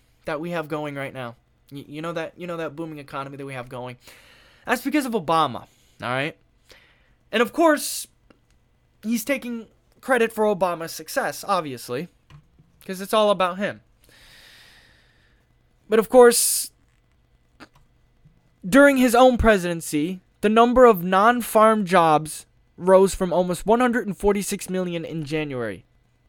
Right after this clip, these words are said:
two thousand seventeen to over a little over a hundred and fifty-two million in December in two thousand nineteen, which is an increase of almost six point seven million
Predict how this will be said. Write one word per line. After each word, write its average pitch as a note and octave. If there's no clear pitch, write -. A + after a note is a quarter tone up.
two G#3
thousand F#3
seventeen D#3+
to C#3+
over D#3
a D3
little F#3+
over F3
a C#3+
hundred G3+
and F#3+
fifty-two F#3+
million D#3+
in D3
December C#3+
in C3
two D#3+
thousand B2+
nineteen, B2
which G3+
is G3+
an F#3+
increase B3+
of G3+
almost F#3+
six C4
point G#3+
seven F#3
million E3